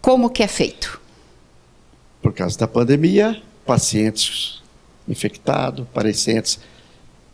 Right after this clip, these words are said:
Speaker 2: Umuarama foi uma das pioneiras no Paraná, junto com Curitiba, para essa coleta.
Speaker 1: Verdade.
Speaker 2: Através do hospital daqui, de Umuarama.
Speaker 1: Sim, o Hospital semil.
Speaker 2: Isto.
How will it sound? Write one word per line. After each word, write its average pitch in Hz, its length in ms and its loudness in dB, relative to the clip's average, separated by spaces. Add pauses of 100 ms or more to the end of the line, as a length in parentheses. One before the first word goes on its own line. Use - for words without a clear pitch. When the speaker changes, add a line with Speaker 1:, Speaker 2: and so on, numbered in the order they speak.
(540)
Speaker 2:
Umuarama 143 440 2
foi 127 140 0
uma 135 120 2
das 123 260 -2
pioneiras 131 560 2
no 165 140 2
Paraná, 127 600 0
junto 113 280 -4
com 113 120 0
Curitiba, 180 580 0 (360)
para 147 160 4
essa 151 220 0
coleta. 127 500 0
Speaker 1:
Verdade. 170 420 -2
Speaker 2:
Através 117 460 2
do 101 100 -2
hospital 113 420 0
daqui, 135 340 -2
de - 100 -6
Umuarama. 127 260 2
Speaker 1:
Sim, 190 140 6
o - 40 2
Hospital - 360 0
semil. 160 380 2 (100)
Speaker 2:
Isto. 127 500 4